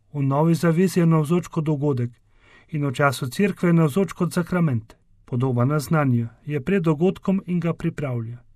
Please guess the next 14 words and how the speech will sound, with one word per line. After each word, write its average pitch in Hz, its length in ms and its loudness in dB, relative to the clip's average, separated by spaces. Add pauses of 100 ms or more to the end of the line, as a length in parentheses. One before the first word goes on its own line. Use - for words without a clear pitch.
(100)
Medtem 131 320 -2
ko 131 140 -2
ga 123 140 2
sakrament 127 540 0
obhaja, 143 600 0
ga 147 200 -6
ponavzoča, 139 880 0
ga 147 200 -4
udejanja, 135 680 0 (200)
v 151 80 -6
nekem 165 280 0
smislu 185 460 0
ga 156 140 -2
podaljša. 143 540 -4